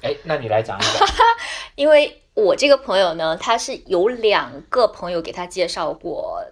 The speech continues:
Speaker 2: 所谓的他们信得过的一个命理师去给他们看事情。
Speaker 1: 对。
Speaker 2: 然后结果呢，最后给的方案都是说，“OK，你买我这个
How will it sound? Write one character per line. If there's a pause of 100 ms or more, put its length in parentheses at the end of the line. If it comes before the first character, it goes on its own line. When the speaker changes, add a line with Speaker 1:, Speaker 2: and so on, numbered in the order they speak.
(160)
Speaker 2:
所
谓
的 (480)
他
们 (720)
信
得
过
的
一
个
命
理
师
去
给
他
们
看
事 (120)
情。 (200)
Speaker 1:
对。
Speaker 2:
然
后
结
果
呢，
最
后 (1160)
给
的
方
案
都
是
说，
“OK，
你
买
我
这
个